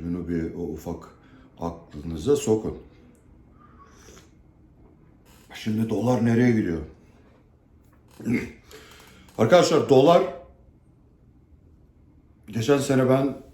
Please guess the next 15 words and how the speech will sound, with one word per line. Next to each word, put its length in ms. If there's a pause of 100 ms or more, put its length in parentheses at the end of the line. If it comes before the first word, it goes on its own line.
(120)
ben 260
dolardan 440
mesela 340
para 240
kaybettim 460
Türkiye'de. 460
<clears throat> 340
Dolar 300
bozdurduğumda 680
beş 440 (480)
kırktan 400
filan 300
bozdurdum. 420
Şu 180
anda 460